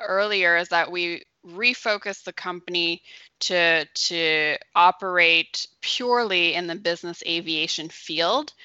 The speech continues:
Um, we basically divested the, uh, Bombardier Transportation branch and the commercial aviation, um, business unit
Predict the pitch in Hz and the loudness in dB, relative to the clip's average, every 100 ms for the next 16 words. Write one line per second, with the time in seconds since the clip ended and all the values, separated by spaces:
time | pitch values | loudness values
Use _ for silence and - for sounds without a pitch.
0 | - - - - 165 160 160 - 143 170 | -20 -20 -8 2 2 2 -2 -8 -10 -6
1 | 165 165 160 - - _ _ - 165 156 | -6 -6 -8 -10 -18 _ _ -20 -20 -4
2 | 185 180 180 185 165 160 160 165 - 175 | -4 -2 -4 -4 2 2 4 0 -2 -4
3 | 165 - 165 151 160 156 156 156 160 165 | -4 -6 -8 -6 0 2 0 -2 -2 0
4 | 160 160 - 160 - 156 - 175 - 220 | 0 -2 -6 -8 -10 -12 -6 -2 0 0
5 | 220 226 226 370 349 214 165 - 180 160 | -2 2 2 2 -2 -4 -8 -10 -10 -6
6 | 165 - 156 156 151 156 160 - 156 151 | -4 -4 -6 -8 -4 -4 -2 -2 -4 -6
7 | 156 - - - _ 165 156 151 151 151 | -10 -16 -20 -20 _ 0 2 0 -4 -10
8 | 160 - 165 156 - - 156 156 - - | -8 -6 -6 -8 -10 -8 -4 -4 -4 -8